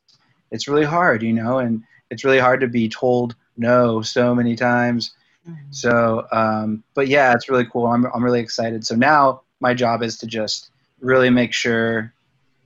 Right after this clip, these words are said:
Speaker 1: I knock this book out of the park and, um, hopefully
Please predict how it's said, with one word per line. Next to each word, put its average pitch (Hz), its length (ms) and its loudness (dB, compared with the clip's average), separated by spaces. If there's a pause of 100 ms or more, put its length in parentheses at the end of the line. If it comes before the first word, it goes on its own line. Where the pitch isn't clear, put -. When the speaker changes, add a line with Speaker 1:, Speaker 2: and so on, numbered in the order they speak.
(220)
Speaker 1:
I 110 540 0 (140)
knock 113 300 0
this 110 160 -8 (200)
book 113 220 -6
out 113 120 -2
of 107 60 -4
the 110 80 -10
park 127 420 0 (140)
and, 104 540 -8 (340)
um, 101 540 -10 (380)
hopefully 113 600 2